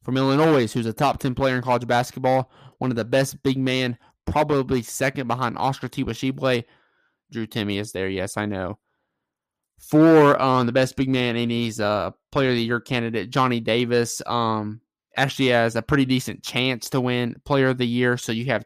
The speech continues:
two all country,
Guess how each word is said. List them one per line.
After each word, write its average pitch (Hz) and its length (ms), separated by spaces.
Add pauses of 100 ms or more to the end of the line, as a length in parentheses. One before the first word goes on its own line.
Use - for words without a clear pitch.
two 151 600 (1500)
all 156 520
country, 139 540